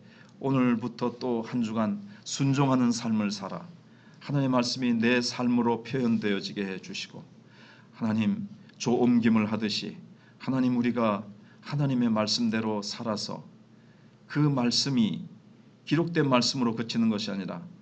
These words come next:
내 삶으로 하나님의 말씀이 그들에게 보여지도록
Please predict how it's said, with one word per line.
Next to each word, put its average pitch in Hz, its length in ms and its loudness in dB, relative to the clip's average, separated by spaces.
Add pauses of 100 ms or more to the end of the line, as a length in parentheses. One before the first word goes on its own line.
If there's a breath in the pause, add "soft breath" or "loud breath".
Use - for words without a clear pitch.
(280 loud breath)
내 135 300 2
삶으로 131 640 0
하나님의 123 540 2
말씀이 107 560 0
그들에게 117 600 -2 (100)
보여지도록 135 680 2